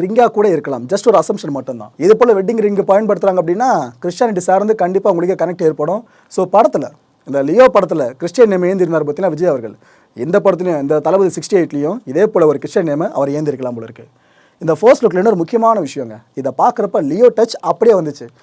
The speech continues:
ஏன்னா லியோவை பத்தி நாம வீடியோஸ் போஸ்ட் பண்ண மாதிரி வேற யாருமே போஸ்ட் பண்ணியிருக்க மாட்டாங்கன்னு நினைக்கிறோம். அதனால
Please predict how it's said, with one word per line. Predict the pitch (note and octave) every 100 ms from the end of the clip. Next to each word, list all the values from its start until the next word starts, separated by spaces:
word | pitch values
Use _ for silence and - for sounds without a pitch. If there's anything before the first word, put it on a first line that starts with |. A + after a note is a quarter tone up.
| _ _ -
ஏன்னா | D3 C3
லியோவை | D#3 G3 F3+
பத்தி | E3+ D3+
நாம | D3 F3
வீடியோஸ் | F3 F#3+ F#3+ E3+
போஸ்ட் | F3 E3
பண்ண | D#3
மாதிரி | F3+ D#3+
வேற | C#3 C#3+
யாருமே | - - D#3
போஸ்ட் | F3+ F3+
பண்ணியிருக்க | E3 D3 C#3+
மாட்டாங்கன்னு | D#3+ E3 D3+
நினைக்கிறோம். | C#3 C3+ D3+ G#3 - - -
அதனால | C3 F3+